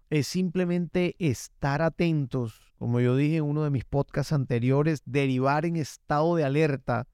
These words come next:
porque eventualmente un cambio en el mercado pudiera afectarte más de lo que pudieras considerar y el hecho de quedarte, digamos, manteniendo el negocio solamente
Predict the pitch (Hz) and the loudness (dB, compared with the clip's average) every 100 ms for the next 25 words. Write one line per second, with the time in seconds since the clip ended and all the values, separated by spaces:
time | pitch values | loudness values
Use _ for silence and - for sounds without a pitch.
0 | _ 147 143 - 143 139 143 139 131 - | _ 0 0 2 2 2 2 2 0 2
1 | 147 160 165 151 170 160 - 165 165 165 | 2 2 0 0 -2 -2 0 2 2 2
2 | 165 160 160 156 - 156 147 143 147 - | 0 0 0 -2 -2 2 4 4 0 -4
3 | - 160 151 135 135 143 151 - 156 - | -6 0 2 2 2 0 -2 -2 -6 -4
4 | 127 - 127 120 160 139 135 139 - - | -6 -2 -2 -2 -2 0 2 0 -2 -6
5 | - - 139 131 127 123 117 - 131 120 | -18 -14 -2 0 2 2 0 -2 -2 0
6 | 113 - - 135 123 131 147 - 160 165 | -2 -6 -6 -2 2 0 0 -4 -4 0
7 | 160 147 147 143 _ - 143 139 139 170 | 2 2 2 0 _ -2 0 2 0 2
8 | 160 139 135 131 131 160 156 143 135 139 | 2 2 0 2 0 0 0 2 0 0
9 | 156 160 135 - _ 127 151 156 147 135 | -2 -4 -6 -16 _ -4 0 0 -2 -2
10 | 151 143 165 180 180 180 180 151 135 127 | -2 0 2 0 0 0 0 0 0 -2
11 | 139 - 147 156 147 151 160 165 185 180 | -2 -4 -4 -2 -2 0 0 0 -2 -2